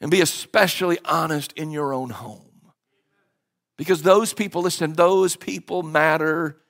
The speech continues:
the most. When it's your time, the time in which you must die, you're not gonna call for the people that we referenced earlier. No, you're gonna want, you're gonna want your closest immediate family near you.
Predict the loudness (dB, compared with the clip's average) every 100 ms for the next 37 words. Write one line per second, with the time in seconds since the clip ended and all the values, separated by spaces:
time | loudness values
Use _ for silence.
0 | _ _ -10 -8 -8 -10 -12 -18 -20 -20
1 | -20 _ _ _ _ _ _ _ _ _
2 | _ _ _ _ _ _ _ _ -2 0
3 | 2 2 4 2 0 -8 -18 _ _ _
4 | _ _ _ _ _ -6 4 6 6 2
5 | 0 0 4 4 6 4 4 2 -6 -18
6 | _ _ _ _ _ _ _ _ _ _
7 | -12 -6 2 4 6 2 4 8 8 6
8 | 2 2 4 6 4 -4 _ _ -10 -2
9 | 0 2 2 4 4 4 4 -4 -4 -2
10 | -2 -2 0 2 2 0 -2 -4 -2 0
11 | 2 2 -2 _ _ _ -6 -4 0 0
12 | 0 -2 -8 -2 -2 0 -4 -10 -12 -16
13 | -14 -10 -6 -2 -2 -4 -10 -10 -10 -10
14 | -10 -12 -14 -18 -20 _